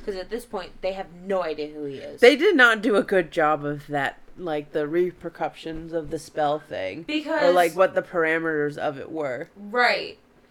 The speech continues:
Speaker 1: Because
Speaker 2: 'Cause essentially he's
Speaker 1: He's a nobody.
Speaker 2: he's a,
Speaker 1: He
Speaker 2: a
Speaker 1: doesn't exist to
Speaker 2: he doesn't
Speaker 1: anybody.
Speaker 2: exist i-, at all.
Speaker 1: But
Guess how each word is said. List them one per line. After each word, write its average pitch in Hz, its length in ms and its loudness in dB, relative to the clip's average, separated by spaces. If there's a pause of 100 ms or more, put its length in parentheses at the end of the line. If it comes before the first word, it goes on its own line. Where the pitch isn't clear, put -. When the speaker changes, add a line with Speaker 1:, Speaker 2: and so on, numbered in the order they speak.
(300)
Speaker 1:
Because 233 920 -2 (200)
Speaker 2:
'Cause 220 140 2
essentially 247 540 4
he's 202 260 -4 (760)
Speaker 1:
He's 226 180 -12
a 214 60 -6
nobody. 165 380 -8
Speaker 2:
he's 196 220 0
a, 175 220 6 (160)
Speaker 1:
He 277 80 0
Speaker 2:
a 277 60 6
Speaker 1:
doesn't 285 180 2
exist 254 340 -6
to - 100 -6
Speaker 2:
he 220 200 0
doesn't 214 240 8
Speaker 1:
anybody. 190 180 2
Speaker 2:
exist 165 500 2
i-, 185 260 2
at 175 160 -2
all. 147 400 -2
Speaker 1:
But 240 320 4